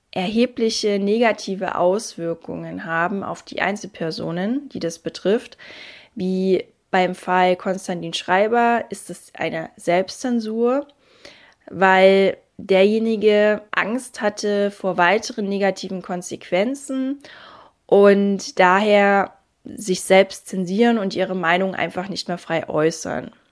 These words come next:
Das schränkt natürlich die Meinungsfreiheit ein. Eine weitere Folge ist, dass man den Verlust der Reputation in Kauf nehmen muss.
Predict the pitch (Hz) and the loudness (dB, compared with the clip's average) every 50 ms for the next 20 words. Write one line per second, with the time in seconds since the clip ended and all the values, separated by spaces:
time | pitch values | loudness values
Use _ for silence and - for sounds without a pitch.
0 | _ _ _ _ _ - - - - - - - - _ _ - 180 175 - - | _ _ _ _ _ -20 -20 -20 -20 -20 -20 -20 -20 _ _ -4 -2 0 0 0
1 | - 185 202 226 220 - 196 185 190 - - 185 180 180 190 190 - - 208 190 | 2 2 2 2 2 0 -2 -2 -2 0 -2 0 2 2 0 0 -2 -6 -6 -2
2 | 170 156 156 160 165 170 170 - - - 160 165 185 165 170 170 - - - 143 | 0 0 0 0 0 -2 -6 -8 -6 -4 -4 -2 0 -2 -2 -2 -2 -4 -2 -2
3 | 143 143 - - - _ _ _ _ - 190 196 196 202 202 202 190 190 190 196 | -2 -4 -6 -12 -16 _ _ _ _ 2 2 2 4 2 2 2 2 4 2 2
4 | 220 - 269 262 262 240 - - 226 214 214 220 220 208 214 208 - - 196 208 | 2 0 -2 -2 -4 -6 -6 -4 0 2 2 2 4 4 2 2 2 0 -2 -4
5 | - - - - _ 185 180 180 185 180 180 - - - - 190 190 185 180 180 | -4 -12 -20 -6 _ 2 4 4 4 2 0 -6 -12 -10 -6 -4 -2 0 0 0
6 | 180 180 180 175 175 170 - - - - 202 196 190 - 202 185 185 196 226 254 | 0 -2 -6 -6 -8 -10 -12 -14 0 4 4 4 4 2 0 2 4 4 4 4
7 | 247 - - _ - - - - - 190 185 180 185 190 190 - 190 180 - - | 2 0 -8 _ -14 -14 -10 -2 0 0 0 0 -2 -6 -6 -8 -10 -8 -6 -8
8 | 180 170 - - - - 196 190 202 220 247 254 269 277 285 302 320 - - - | -8 -8 -8 -10 -10 -4 -2 0 2 4 4 4 4 2 -2 -4 -8 -8 -6 -4
9 | 220 220 220 214 - 240 220 226 226 - 240 233 233 233 226 226 226 226 233 247 | -4 -4 -6 -4 0 2 2 2 2 0 -2 -2 -2 -2 -2 -4 -4 -2 -2 -2
10 | 277 269 - - - - | -4 -4 -6 -10 -12 -16